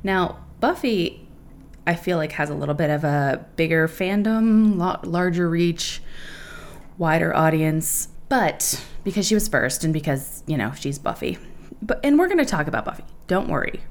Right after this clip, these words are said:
We will have a Buffy episode. I decided this today, but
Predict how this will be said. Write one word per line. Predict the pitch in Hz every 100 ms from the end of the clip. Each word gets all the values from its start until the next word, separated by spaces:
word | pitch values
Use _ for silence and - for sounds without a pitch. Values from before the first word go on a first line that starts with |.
| -
We | 196 302
will | 220 151
have | 143 175 196 196 180
a | -
Buffy | 160 156 151
episode. | 139 143 117 127 -
I |
decided | 131 - 170 180 151
this | 160 160 - - - - - - - - - -
today, | - 160 151 - - 110 220 - - - - - - -
but | 170 165 135 - - -